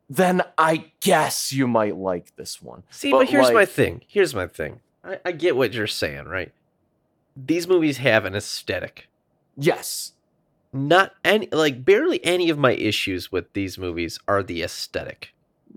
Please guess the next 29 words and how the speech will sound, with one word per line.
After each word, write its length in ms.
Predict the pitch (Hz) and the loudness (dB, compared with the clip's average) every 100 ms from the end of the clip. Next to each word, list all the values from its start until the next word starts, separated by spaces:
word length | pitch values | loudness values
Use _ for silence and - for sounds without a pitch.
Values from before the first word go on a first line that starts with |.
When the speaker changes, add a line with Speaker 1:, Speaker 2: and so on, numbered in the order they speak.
| - | -4
Speaker 2:
Is 40 | |
Speaker 1:
I 200 | 113 220 | 2 4
Speaker 2:
it, 40 | 233 | 6
Speaker 1:
have 100 | 175 | 4
some 140 | 165 | 8
Speaker 2:
is, 160 | 175 185 | 10 10
Speaker 1:
issues 200 | 110 92 | 6 -4
with 160 | 95 - | -6 -6
the 80 | |
Speaker 2:
is 80 | 78 | 4
it 40 | 185 | 6
Speaker 1:
aesthetic, 260 | 196 185 | 6 2
Speaker 2:
my 180 | 185 151 | 4 4
Speaker 1:
but 100 | - | 4
Speaker 2:
thing? 500 | - 143 151 190 262 _ - | 0 2 2 0 -8 _ -6
Not 400 | 147 151 143 117 | 6 8 8 4
really. 420 | 117 101 82 - _ _ _ | 0 0 -2 -8 _ _ _
But, 140 | 147 147 | 2 4
like, 240 | 151 - | 4 2
if 160 | - - | -6 -4
it 80 | 277 | 0
was 180 | 220 143 | 0 0
a 40 | |
well-written, 880 | 107 110 135 165 120 139 131 110 107 _ | 0 6 8 6 6 2 2 -8 -10 _
good 220 | 120 151 123 | 4 4 6
movie 360 | 110 127 123 | 2 2 0
with 220 | 104 117 | 2 2
this 180 | 117 110 | 2 -2
aesthetic, 500 | - 113 - 123 147 | -2 -2 2 4 4